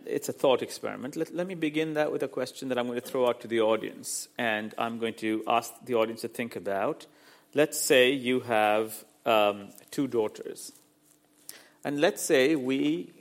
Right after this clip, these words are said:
could predict a, with a ten percent chance, the daughters are healthy, they're growing, they're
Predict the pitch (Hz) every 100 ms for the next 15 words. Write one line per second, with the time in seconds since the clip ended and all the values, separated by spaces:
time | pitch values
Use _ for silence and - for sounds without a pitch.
0 | _ - 156 - 139 123 135 98 - -
1 | - - _ _ _ _ _ _ 135 127
2 | 127 139 139 135 120 113 - - - 220
3 | 226 156 - 139 120 - - - - -
4 | - - _ _ _ _ _ _ _ _
5 | _ _ - - - 123 127 131 110 104
6 | 123 120 151 208 - - 107 110 110 120
7 | 156 113